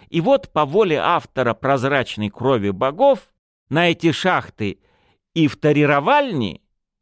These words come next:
попал взятый в плен граф де Верт, на старости лет нанявшийся на службу Речи Посполитой после тысяча шестьсот пятьдесят четвёртого года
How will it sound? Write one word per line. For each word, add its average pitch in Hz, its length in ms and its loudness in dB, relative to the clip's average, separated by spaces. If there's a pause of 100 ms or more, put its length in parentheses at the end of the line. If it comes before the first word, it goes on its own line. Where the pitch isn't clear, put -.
(340)
попал 254 400 0
взятый 175 440 -4
в - 100 -18
плен 208 340 -2
граф 165 300 -2
де 165 180 -2
Верт, 131 600 -2 (240)
на 127 160 -2
старости 135 460 -2
лет 233 340 -4 (200)
нанявшийся 135 680 -2
на 110 160 -2
службу 156 500 -4 (140)
Речи 135 400 0
Посполитой 123 840 -4
после 120 320 -4
тысяча - 340 -10
шестьсот - 400 -10
пятьдесят - 340 -8
четвёртого 98 800 -6
года 247 380 -2